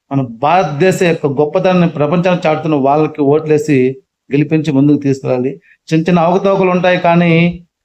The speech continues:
అంతకు ముందులాగా అయితే లేదు. అది ప్రతి ఒక్క పౌరుడు గుర్తుపెట్టుకోవాలి. ఇక్కడే ఉంటారండి ఉగ్రవాదులు అనేది, మన భారతదేశంలోనే ఉండారు కాబట్టే కదా ఇరవై ఆరు మంది లోపలికి వచ్చి చంపేసి వెళ్ళారు. కాబట్టి ఇవంతా కూడా ఆలోచన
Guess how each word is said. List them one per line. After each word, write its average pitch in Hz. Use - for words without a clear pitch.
అంతకు 156
ముందులాగా 175
అయితే 165
లేదు. 151
అది 139
ప్రతి 147
ఒక్క 160
పౌరుడు 147
గుర్తుపెట్టుకోవాలి. 135
ఇక్కడే 240
ఉంటారండి 202
ఉగ్రవాదులు 180
అనేది, 175
మన 170
భారతదేశంలోనే 175
ఉండారు 135
కాబట్టే 202
కదా 226
ఇరవై 190
ఆరు 185
మంది 180
లోపలికి 180
వచ్చి 180
చంపేసి 175
వెళ్ళారు. 156
కాబట్టి 143
ఇవంతా 143
కూడా 147
ఆలోచన 139